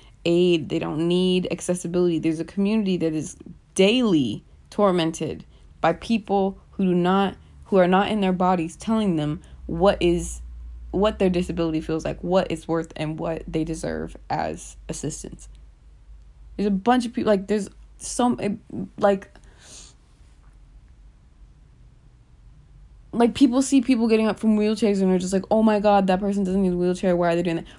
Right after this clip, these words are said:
What, what, what are you doing on the side of justice that makes you feel like you have equal right to be up in arms about someone potentially misusing a mobility aid?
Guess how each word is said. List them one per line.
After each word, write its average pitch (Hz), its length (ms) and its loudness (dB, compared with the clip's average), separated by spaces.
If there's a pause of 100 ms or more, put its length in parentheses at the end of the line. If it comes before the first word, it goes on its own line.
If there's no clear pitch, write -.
What, 226 480 2
what, 233 720 2
what 226 260 2
are 269 60 4
you 240 180 6
doing 196 400 2
on 170 160 -2
the 180 60 0
side 185 280 2
of 180 140 -2
justice 180 800 -4 (320)
that 156 140 0
makes 185 240 2
you 190 80 -2
feel 185 180 0
like 180 220 0
you 165 120 0
have 160 100 -4
equal 170 360 -2
right 170 240 -2
to - 120 -6
be 160 200 -4
up 160 180 -2
in 170 80 0
arms 160 240 -2
about 160 220 -4
someone 160 260 -2
potentially 156 540 -4
misusing 151 800 -4
a - 80 -6
mobility 139 680 -4
aid? - 280 -10